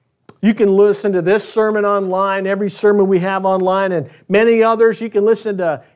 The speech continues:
K F L K The Flock and listen to all your favorite pastors give great sermons. You can know all the doctrine in the world. You can have knowledge of all the scriptures. You can still miss the mark.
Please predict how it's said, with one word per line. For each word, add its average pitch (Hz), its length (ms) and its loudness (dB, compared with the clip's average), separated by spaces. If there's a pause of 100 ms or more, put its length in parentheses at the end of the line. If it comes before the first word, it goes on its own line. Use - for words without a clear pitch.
K 247 220 2
F 226 160 -2
L 214 180 0
K 226 220 0
The 214 120 -2
Flock 208 440 -2
and 196 120 -4
listen 214 260 2
to 185 60 -4
all 247 280 -2
your 240 160 -2
favorite 220 760 -2
pastors 196 680 -4 (260)
give 175 340 -2 (340)
great 208 420 0
sermons. 165 880 -2 (1400)
You 214 120 0
can 247 140 0
know 247 180 2
all 269 180 2
the 277 120 0
doctrine 254 580 0
in 220 80 0
the 214 100 2
world. 202 360 2
You 208 80 -2
can 214 140 -4
have 202 260 -4
knowledge 254 480 2
of 196 80 -2
all 269 200 0
the 262 120 -4
scriptures. - 840 -6 (1400)
You 165 80 -12
can 131 120 -10
still 156 260 -8
miss 139 200 -10
the - 80 -18
mark. 123 400 -16